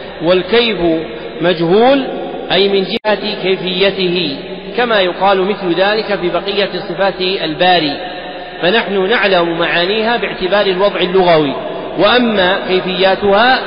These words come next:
فإننا نجهل تلك الكيفيات، لأن الكلام في الصفات كالكلام في الذات، كما ذكره الخطابي والخطيب البغدادي رحمهم الله تعالى من القدماء، ثم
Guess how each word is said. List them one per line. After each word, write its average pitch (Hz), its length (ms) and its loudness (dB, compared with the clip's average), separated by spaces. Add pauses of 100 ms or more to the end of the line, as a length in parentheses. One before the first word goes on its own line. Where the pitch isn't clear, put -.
(140)
فإننا 190 880 0
نجهل 208 440 0
تلك 220 260 -4
الكيفيات، 185 720 0 (640)
لأن 220 320 2
الكلام 196 540 2
في 165 80 -4
الصفات 202 580 0 (140)
كالكلام 196 460 2
في 180 200 -2
الذات، 170 440 2 (560)
كما 175 240 0
ذكره 175 600 2 (140)
الخطابي 202 800 2 (420)
والخطيب 180 540 2
البغدادي 170 580 0
رحمهم 170 520 0
الله 175 340 2
تعالى 185 280 2
من 180 140 -2
القدماء، 185 640 2 (340)
ثم 240 220 0